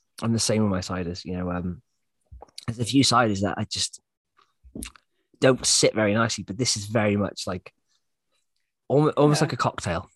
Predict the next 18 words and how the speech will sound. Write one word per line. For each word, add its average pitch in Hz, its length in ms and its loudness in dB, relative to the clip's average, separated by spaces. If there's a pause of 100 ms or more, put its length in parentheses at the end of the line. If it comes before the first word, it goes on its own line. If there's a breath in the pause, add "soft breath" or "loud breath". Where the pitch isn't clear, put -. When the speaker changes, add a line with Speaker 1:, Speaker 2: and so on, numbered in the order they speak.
Speaker 1:
It 117 80 -10
doesn't 120 200 4
taste 113 200 2
alcoholic. 95 520 -4 (1160)
Speaker 2:
It's - 200 -18
really, 539 280 2
yeah, 427 200 -8
it 403 100 -16
is, 427 220 -6
it - 100 -8
is 523 240 -2
really 480 180 -2 (200)
nice. - 260 -8 (100)
I, 359 80 -4 (160)
yeah, 302 500 -2
I, - 100 -6
I - 20 -4
like 381 240 -6